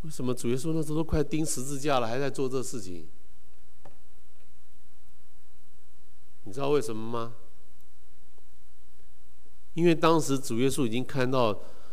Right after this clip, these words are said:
使徒们彼此相争、相斗的心态，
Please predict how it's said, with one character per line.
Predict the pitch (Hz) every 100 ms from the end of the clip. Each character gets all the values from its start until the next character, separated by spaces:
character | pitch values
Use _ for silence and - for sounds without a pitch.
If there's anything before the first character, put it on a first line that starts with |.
| - -
使 | - - 101
徒 | - 120
们 | 117 104 -
彼 | 110
此 | 120 - 82
相 | - - 123 127
争、 | - 131 123 127
相 | - - 123 117 -
斗 | 110
的 | 90
心 | 82 - 90
态， | - 92 78